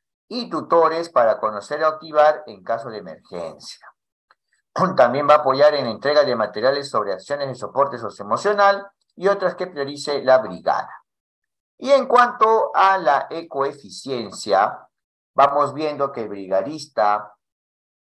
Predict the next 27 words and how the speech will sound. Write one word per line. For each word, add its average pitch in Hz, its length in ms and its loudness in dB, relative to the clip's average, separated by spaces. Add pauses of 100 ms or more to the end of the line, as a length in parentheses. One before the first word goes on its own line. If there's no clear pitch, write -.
(340)
responsable, 120 1040 -2
el 110 80 -6
adulto, 123 520 -4
y 117 100 -16
los 101 140 -8
brigadistas 101 560 -8
escolares, 151 760 0
ambos, 151 640 -2 (520)
van 180 260 2
a 175 100 2
promover 139 380 -4
el 175 120 -4
desarrollo 147 640 -2
de 123 80 -4
acciones 185 400 -6
para 113 240 -2
sensibilizar 113 800 -2
sobre 117 260 -2
la 104 60 -12
importancia 101 640 -2
y - 20 -10
valoración 107 560 -4
del 123 180 -10
cuidado 143 580 0
responsable 139 760 -2
del 92 240 -12
agua, 135 640 2